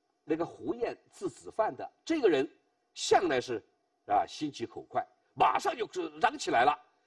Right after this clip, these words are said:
说：“子玉无礼哉！”这个子玉无礼呀！你既然无礼，我们不要失去机会打。这子范呢，就是为打仗找借口。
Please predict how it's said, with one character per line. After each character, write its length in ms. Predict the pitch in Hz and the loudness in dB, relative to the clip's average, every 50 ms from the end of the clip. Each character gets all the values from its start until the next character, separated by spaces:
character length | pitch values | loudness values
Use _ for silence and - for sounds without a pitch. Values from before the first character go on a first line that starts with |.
| _ _ _ | _ _ _
说 160 | - - 320 - | 0 0 0 0
：“子 240 | - - 359 403 - | 0 -4 -4 -2 0
玉 140 | 320 311 262 | 2 2 2
无 180 | 175 165 269 | 2 -2 -4
礼 160 | 294 226 190 - | -4 0 0 0
哉！” 240 | - 226 - 143 - _ _ | 0 -2 -4 -6 -10 _ _
这 80 | - 208 | -20 -20
个 60 | 247 | -20
子 200 | - - 175 202 | -8 -4 -4 -4
玉 60 | 254 | -4
无 220 | 277 - - 262 269 | -4 -6 -6 -6 -6
礼 100 | 196 165 | -2 0
呀！ 160 | - - - - _ _ _ _ _ _ _ _ _ _ _ _ _ _ _ _ | 0 0 0 -2 _ _ _ _ _ _ _ _ _ _ _ _ _ _ _ _
你 100 | - 214 196 | -10 -10 -4
既 140 | - - 330 | 0 2 6
然 140 | 294 254 196 | 8 8 8
无 140 | 147 180 202 | 8 6 4
礼， 240 | 165 156 180 - _ _ _ _ _ | 4 2 0 -2 _ _ _ _ _
我 160 | - 339 370 | 2 4 4
们 120 | 226 370 | 6 4
不 200 | - - - 320 | 2 0 -4 -4
要 120 | 311 220 160 | -2 -2 -2
失 220 | - - - 254 | -4 -4 -6 -6
去 140 | - - 151 | -8 -8 -10
机 180 | - - 320 330 | -6 -2 -2 -2
会 180 | - 294 - _ _ _ | -2 -4 -8 _ _ _
打。 300 | - - 311 - 349 320 - _ _ _ _ _ _ _ _ _ _ _ _ _ _ _ _ _ _ _ _ | 0 0 2 2 2 0 -2 _ _ _ _ _ _ _ _ _ _ _ _ _ _ _ _ _ _ _ _
这 80 | - 294 | -18 -18
子 180 | - - 226 | -10 -8 -6
范 220 | - - - - 339 | -2 0 0 0 0
呢， 100 | 285 - | -2 -6
就 160 | - - 359 | -6 -8 -10
是 120 | - - | -8 -4
为 100 | - 415 | -2 -2
打 200 | 370 - 160 - | -2 -2 -4 -6
仗 200 | - - 269 - | -6 -6 -6 -6
找 140 | - - 190 | -6 -10 -12
借 200 | - - 330 240 | -8 -6 -6 -6
口。 200 | - - - - | -6 -10 -18 -20